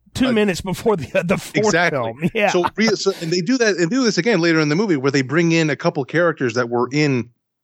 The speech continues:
Speaker 2: A New Hope who realistically would be there. Like, when we first meet Tarkin, he's on the Death Star. So, like, there's no, like, you know, he's not on Coruscant. He would be on the Death Star the whole time. And I think it's both, on one hand, it's like, I,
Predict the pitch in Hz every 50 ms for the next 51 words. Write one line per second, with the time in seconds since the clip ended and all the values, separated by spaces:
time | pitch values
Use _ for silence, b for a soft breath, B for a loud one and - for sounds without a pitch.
0 | _ _ _ _ _ _ _ - - 139 139 143 151 143 123 147 185 170 - -
1 | B B B B B - 185 180 147 139 - - 156 185 202 185 185 180 - 175
2 | 156 151 139 127 127 170 185 110 107 156 185 165 135 113 107 113 110 - 131 135
3 | 156 180 165 - - 196 175 - - 156 165 156 127 - 147 170 180 180 - 117
4 | 117 113 135 139 139 123 110 101 117 147 160 - - - 113 98 92 90 90 b
5 | b b b b b b b - 160 147 139 139 139 135 - - 143 139 123 170
6 | 196 180 170 143 160 156 127 123 120 151 127 107 104 110 113 143 131 117 170 185
7 | 175 147 135 120 - - 135 120 110 101 - - 120 117 120 131 135 135 135 117
8 | 110 143 160 156 135 123 117 113 104 110 117 107 - - - 117 110 107 104 98
9 | 107 101 98 - 107 98 98 101 101 - b b b b b b b b b b
10 | - 156 143 139 131 - - 151 180 233 254 254 208 170 - - 202 196 165 165
11 | 160 151 - - - - 151 123 156 160 156 156 - _ _ _ _ _ - -
12 | 160 165 160 151 196 240 220 196 202 190 165 156 - - 165 151 123 - - 143
13 | 139 139